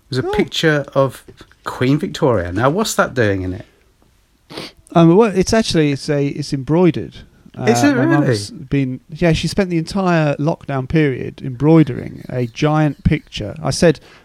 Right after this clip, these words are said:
Speaker 2: I said I wanted one of Queen,
Speaker 1: Yeah.
Speaker 2: but what she's done
Speaker 1: Yeah,
Speaker 2: is
Speaker 1: she's
Speaker 2: one
Speaker 1: taken
Speaker 2: of Queen Victoria.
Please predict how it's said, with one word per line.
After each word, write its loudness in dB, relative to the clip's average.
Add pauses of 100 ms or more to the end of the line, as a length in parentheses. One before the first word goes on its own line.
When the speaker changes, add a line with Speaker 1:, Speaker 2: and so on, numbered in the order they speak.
(100)
Speaker 2:
I -2
said 0
I 4
wanted 4
one 4
of -2
Queen, 2 (760)
Speaker 1:
Yeah. 4
Speaker 2:
but -4
what 0
she's -2
done 0 (260)
Speaker 1:
Yeah, -2
Speaker 2:
is 0
Speaker 1:
she's 2
Speaker 2:
one 2
Speaker 1:
taken 0
Speaker 2:
of 0
Queen 2
Victoria. 2